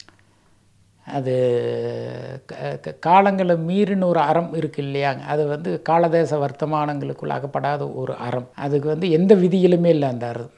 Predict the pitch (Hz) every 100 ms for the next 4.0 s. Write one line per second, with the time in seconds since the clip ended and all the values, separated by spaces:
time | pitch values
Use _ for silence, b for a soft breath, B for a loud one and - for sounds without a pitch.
0 | - 160 175 175 175 165 160 160 151 156
1 | 175 175 190 208 170 160 165 160 147 139
2 | 170 202 165 139 143 143 139 131 127 131
3 | 127 123 135 143 143 139 139 135 127 123